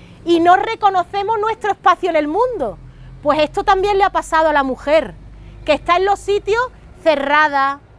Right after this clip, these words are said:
tensa, humillada, sin capacidad de expresarse, sin capacidad de decir,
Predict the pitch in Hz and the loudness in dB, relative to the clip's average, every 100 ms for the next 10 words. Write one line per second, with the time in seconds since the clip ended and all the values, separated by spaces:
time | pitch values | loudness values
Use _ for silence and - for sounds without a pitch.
0 | - - - - - 330 370 349 - 320 | -20 -20 -20 -12 2 4 4 0 -8 0
1 | 285 285 285 _ _ - - 392 392 349 | 2 2 -2 _ _ -18 0 4 6 4
2 | 330 302 247 294 339 349 294 277 294 320 | -4 -8 2 6 8 8 4 2 2 -2
3 | - _ _ _ _ _ _ _ _ _ | -12 _ _ _ _ _ _ _ _ _
4 | _ - - _ _ - - 320 311 247 | _ -20 -20 _ _ -20 -8 -4 -4 -2
5 | 294 277 285 277 - 285 285 311 349 - | 0 2 0 0 -4 -2 2 2 0 -2
6 | 311 285 - 285 302 - - 240 269 - | -2 -2 -2 0 0 0 -8 -10 -10 -16
7 | - - - - - - 349 311 339 - | -20 -20 -20 -20 -6 0 0 2 0 2
8 | 320 - 320 302 359 381 349 349 359 359 | 0 0 -4 0 2 4 2 0 -4 -4